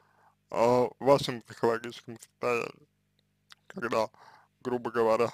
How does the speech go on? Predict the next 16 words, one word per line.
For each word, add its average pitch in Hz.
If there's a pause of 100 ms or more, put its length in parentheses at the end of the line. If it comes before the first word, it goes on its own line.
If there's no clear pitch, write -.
(100)
вы, 117 (300)
например, 117 (600)
а, 117 (100)
игнорируете 175
что-то -
в -
себе, 196
и, 190
соответственно, 147 (640)
а, 117
вам 151 (1300)
из-за 120
этого 143 (840)
очень 139 (140)
и 120
очень 117